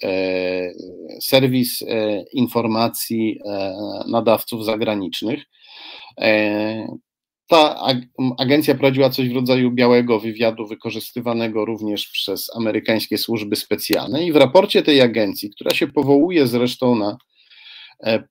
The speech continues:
publikację powszechnie dostępną, na publikację brazylijskiego, e, magazynu Istoe, Istoe, właściwie to się chyba tak wymawia, e, czytamy, e, o tym, jakie są,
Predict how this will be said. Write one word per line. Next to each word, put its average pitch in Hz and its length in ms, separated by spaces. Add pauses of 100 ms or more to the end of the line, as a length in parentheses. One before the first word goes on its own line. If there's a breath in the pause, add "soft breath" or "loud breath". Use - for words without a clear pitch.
(320)
publikację 123 760
powszechnie 123 500
dostępną, 131 520
na 92 120
publikację 117 640
brazylijskiego, 113 1160 (240)
e, 98 560
magazynu 107 680
Istoe, 98 680 (1300 soft breath)
Istoe, 107 680
właściwie - 340
to - 80
się - 120
chyba 98 200
tak 92 240
wymawia, 90 500 (720 loud breath)
e, 113 540 (140)
czytamy, 151 760 (120)
e, 123 400
o 135 120
tym, 135 420
jakie 123 480
są, 113 500